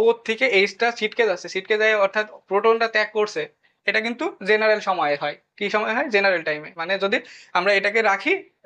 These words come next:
তাহলে এক মিনিট পরে দেখা গেল এই প্রোটনটা সে ত্যাগ করে দিল, এরকম একটা সিস্টেম। এখন যদি আমরা এখানে এই যে হাইড্রোজেনের কাছে যদি এবার আমরা যদি ক্লোরিন দিই, তাহলে ক্লোরিন কি করবে? ক্লোরিন প-, ইলেকট্রন আকর্ষণ করবে। এখন এই যে ক্লোরিন, এই ক্লোরিন কি করবে? এই কার্বনের কাছ থেকে ইলেকট্রন টান দিবে।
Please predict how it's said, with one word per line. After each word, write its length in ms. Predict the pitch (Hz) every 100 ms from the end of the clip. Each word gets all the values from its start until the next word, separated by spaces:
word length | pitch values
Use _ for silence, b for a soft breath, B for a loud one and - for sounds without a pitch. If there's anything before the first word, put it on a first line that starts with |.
| -
তাহলে 240 | 175 185 370 - 226
এক 60 | 226
মিনিট 140 | 214 208
পরে 140 | 220 220
দেখা 140 | 202 185
গেল 100 | 196 - B B 180
এই 60 | 175
প্রোটনটা 320 | 180 190 208
সে 80 | 220 226
ত্যাগ 120 | 165
করে 120 | 151 139
দিল, 100 | 135 - _
এরকম 280 | 214 180 151
একটা 140 | 143 147
সিস্টেম। 220 | 156 156 151 _ b b -
এখন 220 | 196 226 202 220 196
যদি 160 | 196 220 180
আমরা 180 | 202 180 202
এখানে 240 | 190 208 208
এই 40 | 214
যে 40 |
হাইড্রোজেনের 520 | 214 175 180 208 220 214
কাছে 140 | 220 220
যদি 100 | 208
এবার 120 | 208 202
আমরা 120 | 208
যদি 100 | 214 214
ক্লোরিন 280 | 202 214 214 151
দিই, 100 | 139 _ _ -
তাহলে 160 | 185 202
ক্লোরিন 220 | 214 233 175
কি 40 | 160
করবে? 160 | 151 160
ক্লোরিন 260 | 180 196 240 254 _ _ _ _ _ _ _
প-, 180 | 196 - - 208
ইলেকট্রন 240 | 220 233
আকর্ষণ 340 | 220 226 214 202
করবে। 180 | 180 180 185 185
এখন 140 | 190 208 196
এই 80 | 208
যে 60 | 233
ক্লোরিন, 260 | 226 220 185 196
এই 40 | 196
ক্লোরিন 260 | 202 208 220
কি 40 | 214
করবে? 160 | 220 254
এই 60 | 226
কার্বনের 360 | 196 202 208 202
কাছ 100 | 196 -
থেকে 140 | 214 349 185
ইলেকট্রন 280 | 180 180 202
টান 160 | 180 156
দিবে। 160 | 135